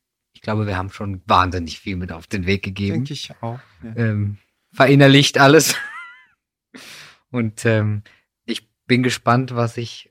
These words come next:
Speaker 1: von dir noch sehen werde. Und ich hoffe, ich würde mich sehr freuen, wenn wir so ein tolles, lehrreiches, provokantes Video mal zusammen produzieren würden.
Speaker 2: Sehr gerne.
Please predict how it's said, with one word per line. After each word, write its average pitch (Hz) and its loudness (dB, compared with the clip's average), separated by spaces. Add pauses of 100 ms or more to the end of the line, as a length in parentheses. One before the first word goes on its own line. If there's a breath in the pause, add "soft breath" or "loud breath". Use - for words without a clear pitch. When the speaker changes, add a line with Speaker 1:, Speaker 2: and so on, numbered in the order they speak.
(140)
Speaker 1:
von 113 -4
dir 110 -2
noch 113 -6 (140)
sehen 110 -2
werde. 85 -8 (920)
Und 110 -10
ich - -10
hoffe, 165 -4
ich 101 -6
würde 107 -2
mich 98 -8
sehr 101 -2
freuen, 113 -8 (760)
wenn 98 -4
wir 98 -4 (400)
so 104 -8
ein 98 -6 (420)
tolles, 123 -2
lehrreiches, 117 -2
provokantes 131 0
Video 113 -2
mal 101 -4
zusammen 92 -10
produzieren 80 -18
würden. 78 -20
Speaker 2:
Sehr 139 -8
gerne. 143 -10